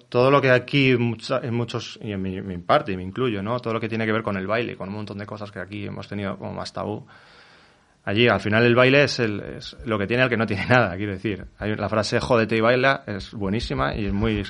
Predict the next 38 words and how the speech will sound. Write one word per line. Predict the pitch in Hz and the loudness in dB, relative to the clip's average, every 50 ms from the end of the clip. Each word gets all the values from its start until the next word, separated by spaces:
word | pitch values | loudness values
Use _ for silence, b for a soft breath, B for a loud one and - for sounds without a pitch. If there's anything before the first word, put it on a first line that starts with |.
| - - - | -10 -18 -16
significativa, | - - 110 101 95 98 98 95 87 87 127 135 113 101 98 | -10 -6 -4 -4 -4 -4 -4 -6 -4 -2 -2 -2 -2 -2 -2
¿no? | 107 131 - - | -4 -6 -6 -6
Cuando | 104 95 95 98 | -6 -4 -2 -2
no | 101 101 | -2 -2
tienes | 101 101 101 120 | -4 -2 -2 0
nada, | 127 113 117 135 143 - | 0 0 -2 -2 -4 -4
"Jódete | - 135 123 107 110 131 120 | -2 -2 -2 0 2 2 2
y | 110 | 4
baila", | 107 107 110 101 90 87 | 4 4 4 2 0 0
que | 87 | 0
es | 92 | 0
lo | 107 | 0
único | 104 117 113 - 101 | 0 0 -2 -4 -4
que | 98 95 | -4 -4
te | 98 92 87 | -4 -6 -6
queda, | - 92 82 85 85 | -6 -6 -6 -6 -8
¿no? | - 123 B B B B 160 151 B B B B B B B B B B B - | -10 -12 B B B B -10 -12 B B B B B B B B B B B -6
Entonces, | 131 127 107 117 104 | -4 0 0 0 -2
si, | - - - - | -2 -4 -6 -6
cuando | - 113 117 120 117 | -2 2 4 8 8
vas | 120 131 | 8 8
descubriendo | 147 143 147 151 143 151 156 147 135 | 8 6 6 6 6 6 6 6 6
que | 135 127 | 6 6
el | 120 | 6
baile | 127 139 139 143 143 | 6 6 6 4 4
es | 143 139 - | 2 2 2
lo | 139 131 | 0 0
que | 131 131 127 | 2 2 2
va | 131 131 | 2 2
uniendo | 127 127 135 135 139 135 131 127 127 | 2 2 0 0 0 0 0 -2 -2
unos | 131 127 127 | -2 -4 -6
sitios | - 123 - 127 - - | -8 -8 -8 -8 -6 -2
y | 127 | -4
otros | 143 143 127 113 104 98 - 101 | -2 -2 -2 -4 -6 -6 -10 -12
y | |
que, | 98 - 98 95 95 92 92 95 - | -8 -8 -6 -6 -6 -8 -10 -12 -12
y | 117 107 | -12 -10
que, | - 101 | -10 -10